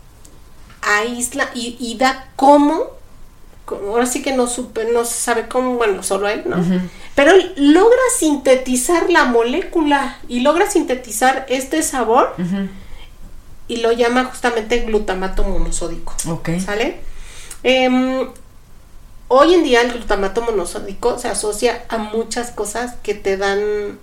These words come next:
Speaker 1: que te crean hasta vicio.
Speaker 2: ¿Como que, por
Speaker 1: Incluyendo
Speaker 2: ejemplo?
Speaker 1: cualquier cantidad de porquería que comas en una
Speaker 2: <laughs>
Speaker 1: tienda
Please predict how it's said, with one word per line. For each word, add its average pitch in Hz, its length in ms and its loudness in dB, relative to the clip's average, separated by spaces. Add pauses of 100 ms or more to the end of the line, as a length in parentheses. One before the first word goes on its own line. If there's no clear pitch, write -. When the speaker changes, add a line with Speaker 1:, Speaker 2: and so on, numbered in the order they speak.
(1400)
Speaker 1:
que 208 100 -4
te 208 160 -8
crean 233 300 -2
hasta 220 260 -8
vicio. 180 400 -12 (880)
Speaker 2:
¿Como 247 320 0
que, 180 120 -2
por 208 80 6
Speaker 1:
Incluyendo 180 360 2 (120)
Speaker 2:
ejemplo? 165 180 -8 (520)
Speaker 1:
cualquier 240 460 0
cantidad 262 400 2
de 269 120 -2
porquería 226 840 0
que - 140 -4
comas 226 280 0
en 226 300 6
una 226 160 4
Speaker 2:
<laughs> - 0 -
Speaker 1:
tienda 247 440 4